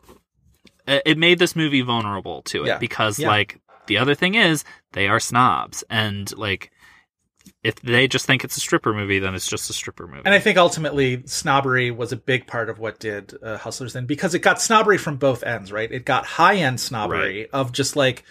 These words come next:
Speaker 2: ultimately this is a popcorn movie about strippers, and, like, we can maybe give Jennifer Lopez a little bit of consideration, but mostly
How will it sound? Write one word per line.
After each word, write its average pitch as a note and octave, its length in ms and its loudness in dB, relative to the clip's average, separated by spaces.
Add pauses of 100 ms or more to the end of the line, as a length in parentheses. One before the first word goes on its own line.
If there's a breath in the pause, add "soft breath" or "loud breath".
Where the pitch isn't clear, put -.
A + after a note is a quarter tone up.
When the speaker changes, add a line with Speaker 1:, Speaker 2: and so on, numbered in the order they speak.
(640 soft breath)
Speaker 2:
ultimately D#3 560 4
this B2+ 180 -4
is B2+ 100 -6
a B2+ 40 -4
popcorn B2 500 -2
movie A2+ 220 -8
about G#2+ 200 -6
strippers, A2 520 -6
and, A#2+ 220 -10
like, A#2 260 -4
we B2 120 -8
can B2+ 200 -6
maybe B2 380 -2
give A#2 420 -2
Jennifer A#2+ 320 -6
Lopez A#2 320 -6
a A2 40 -8
little B2 220 -6
bit A2+ 140 -4
of G#2+ 80 -8
consideration, A2+ 640 -6
but A#2 120 -10
mostly A2+ 560 4